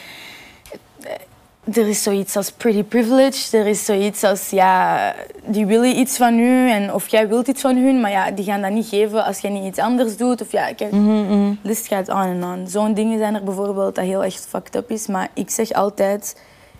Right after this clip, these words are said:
Speaker 1: jij moet goed kunnen staan in je schoenen en jij moet eigenlijk al laten tonen aan hun, "Don't fuck with me," before they fuck with you.
Speaker 2: Mhm.
Speaker 1: En dat is hoe dat ik eigenlijk door de jaren heen echt goed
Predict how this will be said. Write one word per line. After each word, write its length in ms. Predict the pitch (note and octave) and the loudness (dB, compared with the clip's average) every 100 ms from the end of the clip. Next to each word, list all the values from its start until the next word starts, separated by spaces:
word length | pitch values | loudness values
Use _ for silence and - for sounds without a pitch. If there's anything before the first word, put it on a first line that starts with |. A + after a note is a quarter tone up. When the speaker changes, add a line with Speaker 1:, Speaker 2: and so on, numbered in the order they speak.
| _ | _
Speaker 1:
jij 220 | - G3 | -6 -2
moet 300 | A3+ A3 - | 0 -2 -6
goed 380 | - A#3 A3+ - | -10 -8 -8 -4
kunnen 240 | A#3 A3 | -2 -2
staan 260 | G#3+ G#3 G#3 | -2 -2 -2
in 100 | F#3+ | -2
je 120 | F#3 | -4
schoenen 560 | E3+ - G3+ G#3+ A#3+ C4+ | -8 -8 -6 -4 -6 -8
en 120 | - F#3+ | -8 -4
jij 120 | G3+ | -2
moet 180 | A3+ A3 | -2 -2
eigenlijk 340 | G#3 A3 A3 | -2 -2 -2
al 100 | G3+ | -2
laten 260 | G3 F#3+ F#3+ | -4 -6 -8
tonen 420 | G3+ A3+ A#3 A3+ - - - | -4 -2 -2 -6 -12 -20 -10
aan 200 | G3 F#3 | -6 -4
hun, 220 | F3 G#3+ | -2 -2
"Don't 180 | G3 F#3+ | -4 -4
fuck 240 | - G#3 | -4 -4
with 120 | A3+ A3+ | -4 -2
me," 240 | A#3 A3+ A3 | -2 -2 -4
before 360 | F#3+ F3+ G3 | -6 -2 -2
they 100 | F#3 | -2
fuck 280 | E3 F#3 - | -2 -4 -4
with 160 | F3+ - | -12 -10
you. 160 | - - _ | -14 -14 _
Speaker 2:
Mhm. 300 | - G3+ G3 | 0 2 2
Speaker 1:
En 120 | F#3 G3+ | 2 2
dat 120 | G#3+ | 0
is 60 | - | 0
hoe 100 | G#3 | 2
dat 140 | F#3+ | 2
ik 200 | F#3 F#3 | 0 -2
eigenlijk 380 | G3 G3 F#3+ E3+ | -2 0 -2 -4
door 100 | F#3+ | -4
de 120 | F#3+ | -2
jaren 260 | F#3 F#3 F#3 | -2 -4 -4
heen 240 | F#3+ F#3 | -4 -6
echt 240 | F#3+ - | -8 -10
goed 400 | - G3+ G3+ F#3+ | -8 -4 -2 -4